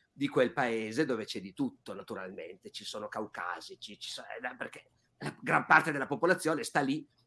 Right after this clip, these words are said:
da quando quella era Unione Sovietica e la gente andava a vivere più o meno ovunque, in base a dove ti portava il lavoro, d'accordo? Quindi questo è possibile.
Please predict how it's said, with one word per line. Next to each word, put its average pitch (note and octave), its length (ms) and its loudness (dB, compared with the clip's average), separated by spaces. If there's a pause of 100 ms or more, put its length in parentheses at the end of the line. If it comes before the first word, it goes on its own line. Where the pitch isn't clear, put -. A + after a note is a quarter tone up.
(100)
da D3 180 6
quando C#3+ 260 6
quella D3+ 220 6
era C3+ 80 6
Unione C3+ 200 6
Sovietica B2+ 540 0
e C3+ 40 2
la C3+ 100 2
gente A#2+ 280 -2
andava A#2 260 0
a G#2+ 40 -2
vivere A#2 320 -2
più A#2+ 120 -4
o G#2+ 40 -2
meno A2+ 340 -2
ovunque, A#2+ 400 0
in G#2 80 -6
base A2+ 200 -8
a A2 200 -6
dove A2 140 -4
ti A2+ 120 -10
portava B2 380 -2
il A#2 80 -2
lavoro, A2+ 720 -8 (240)
d'accordo? - 500 -4
Quindi G#3+ 200 0
questo B3 200 8
è E3 60 4
possibile. C3+ 560 -2